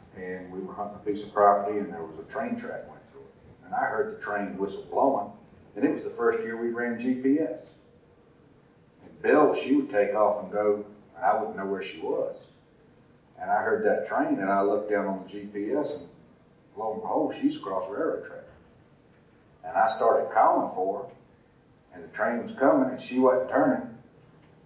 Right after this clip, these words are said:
So I just quit calling for her. Well, the train come, and I watched on the G P S, and the whole time that train was going by, she was doing a hundred yard pace up and down the track, trying to figure to get back over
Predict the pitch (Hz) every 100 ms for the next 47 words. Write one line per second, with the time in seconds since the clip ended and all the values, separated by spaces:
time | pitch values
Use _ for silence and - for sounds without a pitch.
0 | - 95 104 135 - 101 - - - -
1 | - - - - - - - 131 143 -
2 | 117 120 113 101 110 135 139 147 - -
3 | 107 104 127 123 120 120 143 131 - -
4 | 85 87 113 117 123 123 131 - 139 139
5 | 120 101 - - - - 120 120 139 135
6 | - - - - _ _ _ - 110 110
7 | 95 101 110 110 - 117 117 117 120 117
8 | 131 113 - - - 92 92 101 95 -
9 | - - - - - - - - 101 -
10 | - 92 92 - - _ - 95 104 104
11 | 101 98 95